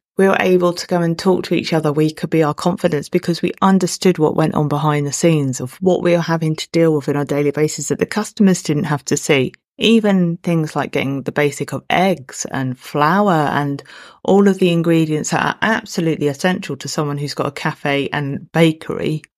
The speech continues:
we would be really struggling, and we'd share knowledge and share resources. And I'll be like, "Hey, well, uh, we get our eggs from down the road because we know we can get a supply of them." And they were like, "Oh, brilliant, thank you," 'cause we go through so many. So they started getting their supply from them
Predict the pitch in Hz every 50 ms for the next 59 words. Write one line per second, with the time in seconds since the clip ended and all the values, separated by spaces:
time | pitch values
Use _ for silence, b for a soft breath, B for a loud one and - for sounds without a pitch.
0 | _ - 185 185 190 190 185 185 185 190 180 185 180 180 180 175 175 - - -
1 | - 185 190 214 208 185 147 135 131 131 127 - 147 160 165 165 160 - - -
2 | - - 180 170 165 156 156 156 160 175 190 202 196 180 156 131 131 - 143 147
3 | 135 - - 165 151 147 147 143 147 147 - 170 185 214 214 202 - - - 147
4 | 143 139 - - 143 - - - _ _ _ _ - - 165 160 165 165 160 151
5 | - - - 180 180 180 170 160 160 160 156 156 - - 175 170 - - 170 170
6 | - 170 - - 160 160 160 156 - - - 160 151 - 160 160 165 156 151 160
7 | 175 180 180 170 151 147 - - 151 143 - 156 143 - - 165 160 160 160 165
8 | 170 175 180 170 170 165 156 156 156 156 - 156 151 165 - - 156 - - 160
9 | - - 190 190 202 190 165 151 - 127 127 127 127 - _ _ - 185 170 165
10 | 165 165 160 156 156 160 - 180 147 135 131 _ - 180 202 208 180 143 131 131
11 | - 185 196 190 - - 147 131 - - - 160 160 190 180 180 175 - 170 160
12 | - - 151 147 151 156 175 190 180 143 131 127 123 - - 156 151 - 175 175
13 | 165 - - 180 170 160 - 170 - 165 170 170 170 175 175 - - - - -
14 | 175 170 170 160 - 175 165 165 175 196 208 180 135 127